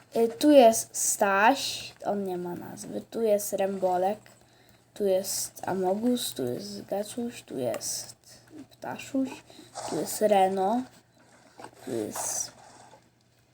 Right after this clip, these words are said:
nie ma nazwy, tu jest Pimpuś, to jest Bąbelek i to tyle. Mamy nowych członków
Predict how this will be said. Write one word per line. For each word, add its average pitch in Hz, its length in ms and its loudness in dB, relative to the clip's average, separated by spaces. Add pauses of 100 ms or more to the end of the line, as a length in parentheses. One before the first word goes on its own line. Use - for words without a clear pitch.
(180)
nie 196 300 -2
ma 180 140 -2
nazwy, 240 580 4 (400)
tu - 80 -8
jest - 280 -6
Pimpuś, 269 520 4
to 208 100 6
jest - 380 6 (120)
Bąbelek 226 840 4 (360)
i - 140 -12 (160)
to - 160 -8 (140)
tyle. - 300 -10 (1800)
Mamy 185 280 -2
nowych 185 680 -4
członków - 600 -10